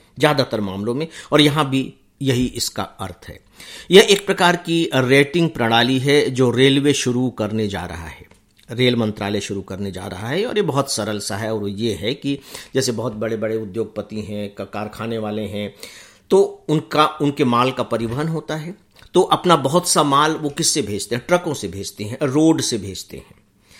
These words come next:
रेलवे ने ये कहा है कि अगर आप सड़क परिवहन के बजाय रेल परिवहन के विकल्प को चुनेंगे तो इससे क्या होगा? कार्बन उत्सर्जन कम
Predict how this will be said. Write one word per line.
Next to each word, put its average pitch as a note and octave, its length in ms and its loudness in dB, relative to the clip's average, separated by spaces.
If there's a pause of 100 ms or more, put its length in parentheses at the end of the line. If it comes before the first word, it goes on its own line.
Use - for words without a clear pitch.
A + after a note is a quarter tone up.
(360)
रेलवे G#3 440 8
ने G#3+ 100 6
ये D#3 180 4
कहा B2 280 0
है E3+ 80 2
कि F3 140 -2
अगर F3 340 2 (100)
आप C#3 260 0
सड़क D#3 480 2
परिवहन B2 580 0 (220)
के A#2 100 -2
बजाय G2 540 -2 (380)
रेल D3+ 600 10
परिवहन C#3 500 4
के D#3 180 0
विकल्प C3 580 0
को B2 200 -2
चुनेंगे D3+ 800 4 (840)
तो - 160 0
इससे F3 240 8
क्या F3 180 4
होगा? D#3+ 360 0 (300)
कार्बन D#3 440 4
उत्सर्जन C3 840 -2 (120)
कम G#2+ 260 -4